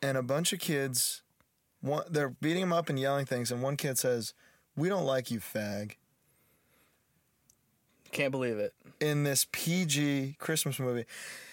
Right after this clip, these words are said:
Speaker 1: It's not in the subtitles or anything, but if you, when you hear it, it's, that's clearly what
Speaker 2: It's audible.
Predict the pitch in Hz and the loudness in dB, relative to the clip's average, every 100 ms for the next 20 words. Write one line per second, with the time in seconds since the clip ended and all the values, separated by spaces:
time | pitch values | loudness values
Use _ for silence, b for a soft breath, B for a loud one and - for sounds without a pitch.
0 | B B _ 170 165 180 202 233 214 196 | B B _ 2 4 6 4 4 4 4
1 | 190 185 156 143 135 135 127 135 123 123 | 4 4 4 4 2 2 0 0 -2 -4
2 | - 143 - - _ 143 135 175 202 147 | 0 0 0 -4 _ -2 0 0 0 2
3 | 160 196 - 220 196 139 - 160 151 - | 2 2 2 4 4 2 -2 -4 -2 0
4 | - 170 - - 196 220 220 175 135 143 | 0 0 0 0 2 4 4 4 4 2
5 | 135 135 120 113 110 | 2 2 2 0 -4